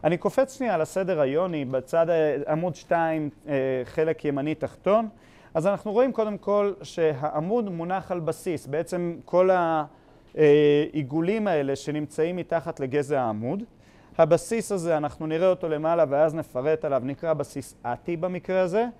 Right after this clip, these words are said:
ואנחנו רואים שהאנטבלטורה, החלק העליון שלה, אה,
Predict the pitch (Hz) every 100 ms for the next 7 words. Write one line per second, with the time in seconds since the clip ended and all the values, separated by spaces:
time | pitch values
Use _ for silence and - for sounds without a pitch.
0 | - - - 170 233 233 214 208 254 247
1 | - 180 151 147 151 151 156 247 185 147
2 | 165 208 208 202 247 233 233 190 165 196
3 | - - - - - 160 156